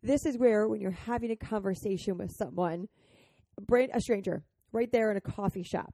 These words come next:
or maybe you're not even talking with them, and you can immediately, you just, like, a name pops in your head, you could, you know what they do, you know they're a Leo,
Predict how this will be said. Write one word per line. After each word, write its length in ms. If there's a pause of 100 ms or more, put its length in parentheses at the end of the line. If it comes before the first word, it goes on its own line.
or 60
maybe 180
you're 100
not 60
even 140
talking 360
with 120
them, 200 (200)
and 160
you 140
can 200
immediately, 520
you 200
just, 180
like, 160 (400)
a 60
name 240
pops 280
in 80
your 120
head, 380 (400)
you 100
could, 320
you 140
know 160
what 140
they 120
do, 500 (380)
you 200
know 300
they're 140
a 80
Leo, 580